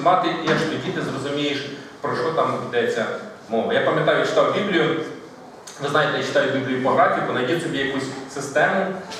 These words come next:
Е, ті люди, які читають Біблію по графіку, вони не випадають з системи, да? Вони постійно читають, відмічають цей процес. Е, ті люди, які читають, а, як получиться,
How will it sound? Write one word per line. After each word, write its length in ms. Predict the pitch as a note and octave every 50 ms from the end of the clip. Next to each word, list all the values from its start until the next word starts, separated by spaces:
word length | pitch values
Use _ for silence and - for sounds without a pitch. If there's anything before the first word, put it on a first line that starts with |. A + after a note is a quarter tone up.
| - - - -
Е, 380 | A#2+ A#2 A#2+ B2 A#2+ A#2+ A#2+ D#3+
ті 120 | F3+ F#3+ G3
люди, 140 | G#3+ A3 G3
які 180 | F#3 F#3 F#3
читають 320 | - - F#3 F3 F3 F3+ F3
Біблію 260 | F3 E3+ E3+ E3+ E3+
по 60 | E3
графіку, 400 | E3 G3+ B3 - - - - - - -
вони 520 | - D3 E3 F3+ F#3+ F#3 F3 F#3 F3+ - - - - - -
не 80 | B2+ E3+
випадають 640 | E3+ E3+ E3+ F#3 F#3 - - B2 A#2 - A2+ - -
з 40 |
системи, 360 | - - - - - - G#2 G2 -
да? 160 | - C3 D3
Вони 360 | D3 C3 D3+ D#3+ D#3+ D#3 D#3+ D#3 - - - - - -
постійно 680 | D3+ D3+ D3 - - - F#3 G#3 G#3 G#3+ G#3+ G#3+ G#3+ - E3 - -
читають, 500 | D#3 D3+ D3 D3 C3 - - - - - - -
відмічають 540 | B2 - D#3+ D#3+ - - - - G#2+ G#2+ -
цей 100 | - A#2+
процес. 480 | - F#2 - - - F3+ - - - - - - - - - - - - - - - -
Е, 360 | A2+ A2+ A#2 A#2+ A#2+ A#2 A#2 A#2
ті 180 | - G#3 G#3+ A3+
люди, 120 | A3+ G3
які 200 | F#3+ F#3+ F#3+ F#3
читають, 420 | - - - F#3 E3+ D#3+ D#3 D3 D3+ D#3+ D#3 - - - - - - - - - -
а, 160 | - - -
як 280 | B2+ C3+ B2+ - - D3
получиться, 560 | D3+ A3 A3+ A3 A3 A3+ A3 G#3+ G#3+ A3